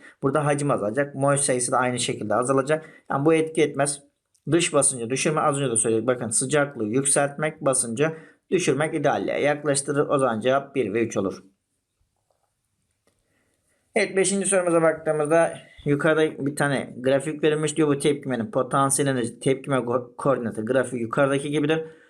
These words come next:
Buna göre hangileri doğrudur? Tepkime egzotermiktir. Bakın tepkimenin tamamından bahsediyor. O zaman ne yapacaksınız? Başlangıç ve bitiş noktasına bakacaksınız. Başlangıç noktası ve bitiş noktasına baktığımızda bakın şurayla şuraya.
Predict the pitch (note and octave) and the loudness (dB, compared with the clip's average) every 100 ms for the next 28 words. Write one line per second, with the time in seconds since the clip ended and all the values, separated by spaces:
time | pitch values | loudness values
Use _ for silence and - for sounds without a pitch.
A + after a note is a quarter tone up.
0 | _ _ - D3+ F3 D3 A#2 - D#3+ E3 | _ _ -2 2 4 2 0 -2 -2 0
1 | D#3 C3 D3+ E3+ - _ D4+ F#3 A#2+ G2 | 0 0 0 -2 -8 _ 0 2 2 -2
2 | C#3 - _ _ _ _ _ _ _ - | -10 -14 _ _ _ _ _ _ _ -2
3 | F3+ F3+ F3 F3 E3+ D#3 D#3+ E3+ D#3 D#3 | -2 0 -2 -2 0 0 0 2 0 -2
4 | D3 C#3+ C#3+ C#3+ D#3 C#3+ D#3 D3+ D3+ D3 | -2 -2 0 0 0 0 0 -2 -2 -2
5 | C#3 C#3 C#3 C#3+ C#3 C#3+ D3+ C3 A2+ A2 | 0 2 2 2 0 0 0 0 -2 -2
6 | B2+ D3 C#3 C3+ D3 D3 A2+ A2 D#3 D3 | 0 2 2 2 0 0 -2 -4 -4 -4
7 | B2+ A#2+ A#2+ C3 B2+ C#3+ D3+ D#3 D3 - | -2 -2 -2 -2 -2 -2 -2 -2 0 -2
8 | C3+ B2 A#2+ A2 C3 D#3 D#3 - - - | -2 -4 -2 -4 0 -2 -2 -16 -14 -4
9 | - - A#2 - C#3+ D3 D3+ C#3+ C#3+ C3+ | 0 0 0 -2 -2 0 0 0 -2 -2
10 | A#2+ C#3+ C3+ C3 B2+ - D#3 D#3+ - _ | -4 -2 -4 -2 -2 0 -2 -6 -18 _
11 | _ _ - - D3 C#3 C#3+ - - C#3 | _ _ -20 -10 -2 0 0 -2 -2 -2
12 | B2+ A2+ B2+ B2+ B2 A#2 A#2 B2 B2 A2+ | -2 -4 -2 -2 -4 -4 -2 -2 -4 -4
13 | C#3+ G#2 C3 C#3+ A#2 G#2 | 0 2 2 0 0 -2